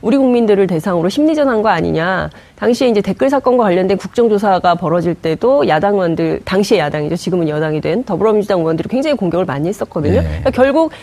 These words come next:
Speaker 1: 이 발언이 입증이 된 거죠.
Speaker 2: 음.
Speaker 1: 음, 그러니까 당시에, 에, 비판을 했던 야당과 언론의 주장이 옳았다라는 게 입증이 된 거고요.
Speaker 2: 아, 장윤성 기자하고 저하고 이른바 그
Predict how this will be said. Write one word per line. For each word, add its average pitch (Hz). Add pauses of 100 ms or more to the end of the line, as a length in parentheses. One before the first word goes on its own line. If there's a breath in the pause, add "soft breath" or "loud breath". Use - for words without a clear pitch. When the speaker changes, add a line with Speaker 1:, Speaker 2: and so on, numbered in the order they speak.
(140)
Speaker 1:
이 247
발언이 220 (220 loud breath)
입증이 269
된 151
거죠. 123 (200)
Speaker 2:
음. 104
Speaker 1:
음, 92 (220)
그러니까 -
당시에, 254 (320 loud breath)
에, 160
비판을 226
했던 170
야당과 165
언론의 170
주장이 185
옳았다라는 147
게 156
입증이 175
된 139
거고요. 165
Speaker 2:
아, 185
장윤성 233
기자하고 214
저하고 190 (160)
이른바 185
그 165